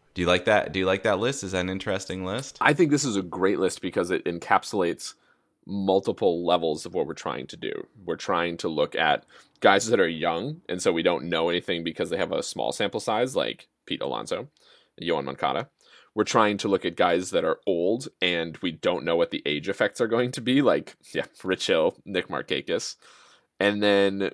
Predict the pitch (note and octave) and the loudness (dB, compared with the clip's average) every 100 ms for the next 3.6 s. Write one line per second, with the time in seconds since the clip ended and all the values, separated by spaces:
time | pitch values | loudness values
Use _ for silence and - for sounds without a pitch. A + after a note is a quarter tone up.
0 | _ G2+ G2+ A2+ G#2+ G#2+ G2 G#2 A2+ G#2 | _ -2 0 2 2 2 2 2 0 -2
1 | - _ - F2+ G2+ A2 G#2 A2 G#2+ - | -4 _ 0 2 2 0 -4 -2 -2 -4
2 | - F2+ G#2+ A#2 - - - _ _ _ | -8 -2 -2 -2 -6 -12 -20 _ _ _
3 | _ - G#2 G#2+ B2 - | _ -2 0 0 -4 -8